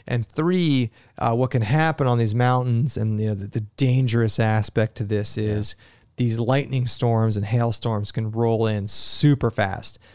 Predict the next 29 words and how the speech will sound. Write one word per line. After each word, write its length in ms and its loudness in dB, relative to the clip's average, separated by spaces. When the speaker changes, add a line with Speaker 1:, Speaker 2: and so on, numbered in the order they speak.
Speaker 1:
And 120 -4
if 160 -2
you're 200 4
above 480 2
thirteen 420 2
thousand, 380 2
I 40 2
mean, 80 4
there's 220 4
no 340 4
cover. 480 0
There's 160 2
none. 400 2
Speaker 2:
Yeah, 300 -2
and, 140 -4
and 360 -10
everybody 400 -4
says, 420 -6
like, 220 -8
the 140 -2
Colorado, 680 -4
like, 200 -10
mid-afternoon 880 -10
storms, 840 -12
that's 220 -10
a 80 -8
common 460 -8
thing, 400 -10
so. 440 -10